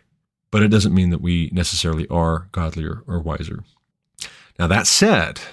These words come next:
here again, we gotta deal with <laughs> faulty premises,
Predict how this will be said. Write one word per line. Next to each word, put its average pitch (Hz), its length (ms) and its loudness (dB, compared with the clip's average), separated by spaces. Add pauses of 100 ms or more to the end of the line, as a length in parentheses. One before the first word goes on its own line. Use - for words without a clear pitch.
(520)
here 92 200 0
again, 101 380 2
we 85 80 -6
gotta 104 160 2
deal 104 180 4
with 107 200 4
<laughs> - 640 -14
faulty - 560 0
premises, 104 720 0